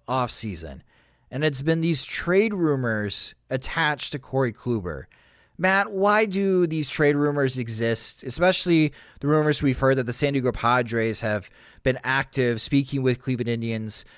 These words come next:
about Corey Kluber and also Trevor Bauer at times?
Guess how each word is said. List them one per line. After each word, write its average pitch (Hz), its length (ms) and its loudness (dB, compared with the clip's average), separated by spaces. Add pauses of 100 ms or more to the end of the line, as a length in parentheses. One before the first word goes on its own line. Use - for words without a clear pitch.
(140)
about 127 480 2
Corey 127 280 0
Kluber 113 440 -2
and 135 240 -2
also 131 360 0
Trevor 113 340 -2
Bauer 104 400 0
at 90 160 -8
times? 90 480 -8